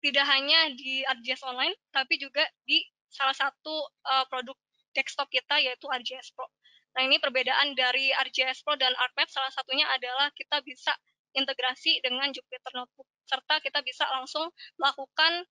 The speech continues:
eh, deep learning dan machine learning di dalamnya. Ya, ini salah satunya kita bisa,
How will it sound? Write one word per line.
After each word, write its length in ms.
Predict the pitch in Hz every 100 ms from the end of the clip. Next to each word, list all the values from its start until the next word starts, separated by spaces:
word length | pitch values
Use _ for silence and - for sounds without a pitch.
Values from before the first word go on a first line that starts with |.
| _ _ - 269
eh, 100 | 254
deep 100 | 269 -
learning 400 | 262 277 320 311
dan 300 | 247 247 247 294
machine 240 | 269 277
learning 320 | 262 277 285 254
di 80 |
dalamnya. 400 | 247 240 240 247 - _ _ _ _ _ _ _ _ _ _ _ _ _ _ _ _ _
Ya, 120 | 285 - _ _ _ _ -
ini 200 | 262 262
salah 200 | 262 262
satunya 400 | 262 262 269 302
kita 280 | 285 277 277
bisa, 320 | 247 -